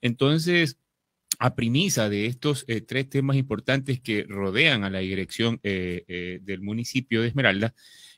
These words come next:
este, este día, eh, a las nueve y treinta, eh, en el, en el salón del municipio que tiene, eh, las prestaciones en el malecón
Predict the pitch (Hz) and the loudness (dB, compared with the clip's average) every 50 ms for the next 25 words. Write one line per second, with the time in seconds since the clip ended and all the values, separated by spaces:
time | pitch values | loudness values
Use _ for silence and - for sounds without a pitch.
0 | _ - 120 123 156 165 - 190 185 175 - - 156 165 160 - 185 175 175 185 | _ 2 2 2 2 4 4 6 6 6 6 4 2 0 2 0 0 2 2 4
1 | 175 135 127 156 190 - _ _ - 107 101 98 98 95 92 92 92 - 101 104 | 6 6 6 6 4 0 _ _ -6 -4 -2 -2 -2 -4 -6 -8 -10 -8 -6 -4
2 | 104 98 101 117 127 143 151 151 - 170 175 165 156 139 131 - 156 - _ _ | -4 -4 -2 0 0 2 0 0 2 2 4 4 4 2 0 -2 -4 -4 _ _
3 | _ _ _ _ _ _ _ - - 107 101 98 98 95 95 - - 107 104 104 | _ _ _ _ _ _ _ -2 0 2 2 2 2 0 0 -2 -4 -4 -2 -2
4 | 101 101 95 95 92 90 90 87 85 85 85 87 _ _ _ _ - - 110 110 | -2 -2 0 -2 -2 -2 -2 -4 -6 -8 -10 -14 _ _ _ _ -6 -4 -2 -2
5 | 110 104 101 - 101 104 120 147 160 156 151 143 120 107 104 101 - - 151 127 | -2 -2 -2 -4 -4 -2 -2 -2 -2 -2 -2 -2 -2 -4 -4 -6 -6 -8 -8 -6
6 | - 98 90 - 95 - - 107 104 107 110 110 107 98 90 90 95 - - 92 | -6 -8 -6 -8 -8 -8 -6 -4 -4 -2 -2 -2 0 0 -2 -2 -4 -6 -6 -4
7 | 90 90 90 90 90 90 90 - - 95 87 - 95 87 - - 117 117 117 120 | -4 -4 -4 -4 -4 -6 -8 -8 -10 -10 -10 -10 -10 -8 -6 -2 -2 -2 -2 -2
8 | 107 107 98 95 92 90 87 82 85 82 80 80 82 90 92 92 90 - - - | -2 -2 -2 -2 -4 -6 -6 -8 -10 -12 -12 -12 -10 -10 -8 -8 -8 -6 -4 -2
9 | 117 127 135 - | -2 0 -2 -4